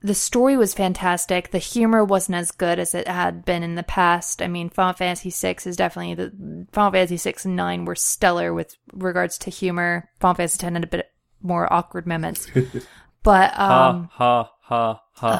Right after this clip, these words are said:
Speaker 1: ugh, yeah, that.
Speaker 2: Sorry. <laughs>
Speaker 1: Um,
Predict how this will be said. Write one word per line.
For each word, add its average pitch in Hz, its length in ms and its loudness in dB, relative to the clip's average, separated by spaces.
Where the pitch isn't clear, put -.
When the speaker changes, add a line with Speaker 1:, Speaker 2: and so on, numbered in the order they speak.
Speaker 1:
ugh, - 80 -18
yeah, 170 240 -4
that. 180 520 4
Speaker 2:
Sorry. - 360 0
<laughs> - 20 -
Speaker 1:
Um, 180 420 6